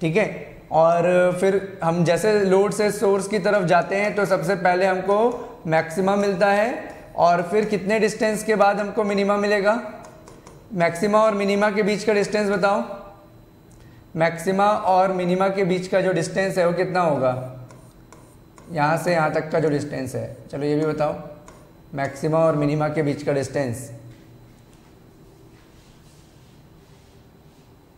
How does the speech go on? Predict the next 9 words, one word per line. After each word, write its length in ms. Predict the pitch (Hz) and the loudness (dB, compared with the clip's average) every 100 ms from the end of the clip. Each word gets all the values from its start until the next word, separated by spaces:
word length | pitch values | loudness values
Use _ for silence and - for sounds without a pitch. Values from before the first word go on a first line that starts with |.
| - - - | -20 -16 -2
lambda 320 | 151 147 160 | 0 2 2
by 160 | 160 160 | 4 2
four। 360 | 160 131 104 160 | 2 -4 -2 -2
ठीक 160 | 156 | 2
है, 360 | 170 170 - 160 | 2 0 -4 -2
ये 80 | 175 | 0
भी 80 | |
ठीक 220 | 185 196 | 0 0
है, 140 | 185 | 0